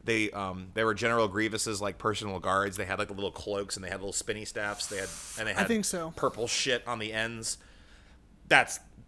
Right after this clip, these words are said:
Speaker 1: you know, Anakin
Speaker 2: Okay.
Speaker 1: and Obi-Wan had to fight those things. So,
Speaker 2: Okay.
Speaker 1: like, you know, that kind of technology was out there. So it was neat to see these things, like, stand up to Force wielders with lightsabers and to actually, uh, like, the whip weapon that when that dude,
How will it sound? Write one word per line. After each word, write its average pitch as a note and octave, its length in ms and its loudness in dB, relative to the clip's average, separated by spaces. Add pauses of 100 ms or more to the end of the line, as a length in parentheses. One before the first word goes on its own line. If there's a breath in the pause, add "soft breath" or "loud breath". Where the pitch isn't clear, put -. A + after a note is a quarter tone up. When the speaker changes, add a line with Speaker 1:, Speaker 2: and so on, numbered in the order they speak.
(240)
Speaker 1:
you C#3+ 100 4
know, G2+ 100 4
Anakin B2+ 220 8
Speaker 2:
Okay. B2 120 4
Speaker 1:
and G#2 160 2
Obi-Wan F2+ 300 0
had E2+ 80 -2
to E2+ 60 -2
fight F2 280 -2
those D#2 220 -6
things. D#2+ 280 -4
So, B2+ 140 2
Speaker 2:
Okay. A2+ 80 4
Speaker 1:
like, A2 320 2
you G3 80 0
know, D3+ 80 6
that G#3+ 220 6
kind D3 180 2
of - 60 -2
technology G#2 580 2
was F2 160 -4
out G2 240 2
there. E2+ 220 -4
So A#2 140 -2
it - 20 0
was A2 100 -2
neat D#3 200 -2
to D3+ 80 -4
see C3 200 -2
these G#2 220 -2
things, G#2 540 -4
like, F#2+ 180 -8
stand A2+ 420 0
up G#2 200 0
to F#2 320 -6 (120)
Force G#2+ 400 -2
wielders F2+ 380 -6
with F2+ 120 -10
lightsabers F2 840 -2
and F2+ 460 -4 (600 soft breath)
to F#2+ 140 -6
actually, G2+ 400 2
uh, F2+ 160 -6
like, - 160 -6
the G2+ 100 -2
whip F2+ 400 0
weapon F3+ 420 0
that C3+ 180 2
when A#2 140 -6
that D3 180 0
dude, D#3+ 260 2